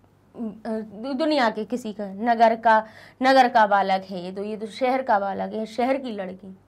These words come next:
है ना, तो नगरस्य बालिका, शहर की लड़की, किसकी, नगर की लड़की ना, तो शहर को क्या कहते हैं, नगर कहते हैं, नगरस्य बालिका हो गया। का की के का अर्थ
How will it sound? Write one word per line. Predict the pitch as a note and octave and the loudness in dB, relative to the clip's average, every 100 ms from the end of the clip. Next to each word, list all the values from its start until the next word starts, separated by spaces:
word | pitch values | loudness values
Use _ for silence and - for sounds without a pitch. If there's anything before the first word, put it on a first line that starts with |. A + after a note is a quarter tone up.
| - | -16
है | B3+ | -14
ना, | G4+ _ - - - | -16 _ -20 -14 -6
तो | G#3+ | -2
नगरस्य | G3+ G3+ A#3 C#4+ - F4 | 0 2 2 2 -4 -2
बालिका, | C4+ A3+ G#3 G3+ G3 _ _ _ _ _ _ _ - | 0 0 -2 -14 -18 _ _ _ _ _ _ _ -6
शहर | A#3 C4 | -4 -4
की | C4+ B3 | -4 -6
लड़की, | A3+ G3+ G3 F#3+ | -4 -6 -8 -14
किसकी, | C4 C4+ C#4+ | -14 -10 -8
नगर | G#3+ G3+ A3 A3 | -6 -2 2 0
की | A#3+ C#4+ | -2 -10
लड़की | G3+ A3 - | -10 -12 -14
ना, | G4 - - - _ | -14 -16 -18 -20 _
तो | A3+ | -8
शहर | C4 C#4+ | -4 -4
को | D4+ D4+ | -4 -6
क्या | D4+ | -6
कहते | C#4+ B3 C#4 | -6 -8 -10
हैं, | |
नगर | E4+ E4+ C4+ | -8 -6 -6
कहते | C4+ A3+ | -10 -12
हैं, | A#3+ | -6
नगरस्य | A#3+ A3+ B3 D#4+ - D#4+ | 0 2 2 -2 -4 -4
बालिका | C#4+ C4 B3 B3 - _ - | -4 -4 -10 -18 -20 _ -10
हो | G#3 | -8
गया। | G#3+ G#3 - - - _ | -8 -10 -14 -20 -20 _
का | D#4+ E4+ | 6 8
की | E4 C4+ | 6 -4
के | A#3 | -4
का | A3 | -4
अर्थ | G#3 G#3+ G#3+ | -4 -4 -6